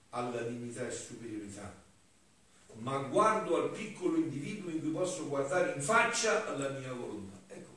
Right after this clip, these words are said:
qua, questo è, questo è il segreto della Pasqua, della Quaresima. C'è un'anima che vive questo, Gesù la guarda in faccia perché guarda se stesso. Perciò la Madonna non ha avuto nessuna remora, lei umilissima,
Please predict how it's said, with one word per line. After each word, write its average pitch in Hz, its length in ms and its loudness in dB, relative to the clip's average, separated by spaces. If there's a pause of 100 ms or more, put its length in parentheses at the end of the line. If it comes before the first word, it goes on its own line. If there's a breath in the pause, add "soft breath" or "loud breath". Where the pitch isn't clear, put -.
qua, - 80 -18 (100)
questo 151 300 -14
è, 117 100 -10 (280 loud breath)
questo - 240 -12
è 113 40 -8
il - 60 -6
segreto 104 560 -10
della 95 260 -10
Pasqua, - 480 -10
della - 240 -12
Quaresima. - 380 -14 (340 loud breath)
C'è 143 140 -10
un'anima 156 580 -2
che 123 80 -6
vive 123 380 -2
questo, 107 280 -4
Gesù 123 240 -6
la 127 100 0
guarda 139 300 -2
in 139 80 -4
faccia - 280 -2
perché 113 300 -10
guarda 135 340 -2
se 139 140 -4
stesso. 117 500 -8 (1500)
Perciò - 280 -6
la - 140 2
Madonna 117 560 -4
non 120 220 -6
ha 113 100 -4
avuto 113 800 -4 (260 loud breath)
nessuna 156 540 -4
remora, 101 540 -4
lei 120 300 -2
umilissima, 113 840 -6